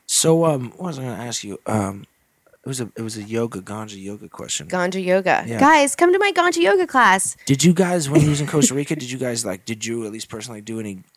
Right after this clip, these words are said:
Speaker 1: did you incorporate ganja into your yoga training shit?
Speaker 2: We were not allowed to smoke ganja in,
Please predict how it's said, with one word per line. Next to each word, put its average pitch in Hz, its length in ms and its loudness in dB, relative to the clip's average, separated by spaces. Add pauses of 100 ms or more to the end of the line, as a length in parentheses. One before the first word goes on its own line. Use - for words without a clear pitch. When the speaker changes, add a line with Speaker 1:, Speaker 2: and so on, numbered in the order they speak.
(200)
Speaker 1:
did - 100 -10
you 113 80 -10
incorporate 113 480 -12
ganja 101 300 -10
into 98 200 -10
your 95 140 -4
yoga 95 480 -12 (220)
training 101 320 -16
shit? 92 220 -16 (160)
Speaker 2:
We 220 180 -6
were 269 120 -2
not 254 180 2
allowed 254 220 2
to 247 60 -6
smoke 277 280 2
ganja 196 380 2
in, 165 200 -6